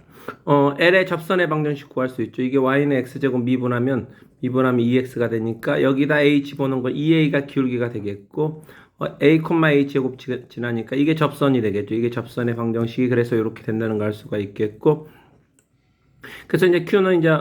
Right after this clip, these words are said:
어, 요 놈의 X절편이니까 Y가 영일 때 X값이 이 분의 A니까 이 분의 A, 콤마 A가 되겠-,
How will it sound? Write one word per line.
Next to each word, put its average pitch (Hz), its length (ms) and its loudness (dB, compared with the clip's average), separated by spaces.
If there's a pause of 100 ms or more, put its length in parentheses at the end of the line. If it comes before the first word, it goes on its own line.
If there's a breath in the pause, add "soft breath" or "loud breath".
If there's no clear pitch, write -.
(400 loud breath)
어, 143 280 -2
요 156 100 2
놈의 170 600 0
X절편이니까 147 1040 0
Y가 151 340 2
영일 139 240 2
때 139 120 -2
X값이 120 460 -6
이 117 80 -4
분의 117 200 -2
A니까 107 260 -4
이 120 220 0
분의 120 280 2
A, 113 200 0
콤마 113 320 -2
A가 104 280 -2
되겠-, 98 320 -8